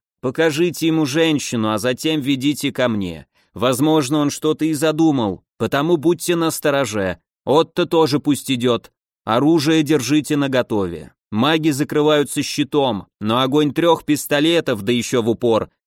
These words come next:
он вряд ли выдержит. Выполняйте». На самом деле Федор ждал другого.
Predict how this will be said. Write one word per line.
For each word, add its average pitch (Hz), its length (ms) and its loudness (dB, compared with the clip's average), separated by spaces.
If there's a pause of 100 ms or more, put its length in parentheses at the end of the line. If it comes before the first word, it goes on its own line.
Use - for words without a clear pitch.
(140)
он 131 180 2
вряд 135 340 0
ли 123 80 2
выдержит. 92 680 -4
Выполняйте». 123 1080 -2 (840)
На 104 160 -4
самом 214 380 -2
деле 196 240 0
Федор 151 360 -2
ждал 120 280 0
другого. 95 580 -4